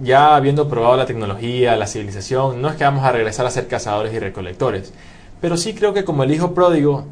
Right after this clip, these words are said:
ya habiendo salido de la casa de la naturaleza, la casa de nuestro padre, o como le quieras llamar, hicimos lo que nos dio la gana, estuvimos a punto de destruir el planeta, nos consumimos todos los recursos naturales, el petróleo, bla, bla, bla.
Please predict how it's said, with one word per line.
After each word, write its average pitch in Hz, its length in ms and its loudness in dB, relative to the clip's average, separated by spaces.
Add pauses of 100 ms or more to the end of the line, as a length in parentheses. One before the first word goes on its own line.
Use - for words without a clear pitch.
ya 127 220 6
habiendo 139 300 2
salido 131 400 4
de 135 60 4
la 117 120 2
casa 123 240 -2
de 123 80 0
la 113 80 0
naturaleza, 110 500 -4
la 101 120 -6
casa 113 180 -6
de 113 60 -6
nuestro 104 240 -10
padre, 110 240 2
o 95 40 -6
como 101 140 -6
le 95 80 -6
quieras 110 180 -8
llamar, 110 340 -4 (420)
hicimos 202 320 -2
lo 202 100 2
que 156 80 4
nos 131 100 0
dio 147 100 6
la 147 120 6
gana, 135 200 4
estuvimos 143 300 -4
a 143 120 -4
punto 151 260 -2
de 135 60 0
destruir 135 260 0
el 127 100 0
planeta, 131 560 -2
nos 113 120 -8
consumimos 120 460 -6
todos 127 140 -2
los 120 100 -4
recursos 113 260 -8
naturales, 117 460 0
el 110 120 -6
petróleo, - 460 0
bla, 113 200 2
bla, - 20 -2
bla. 185 220 2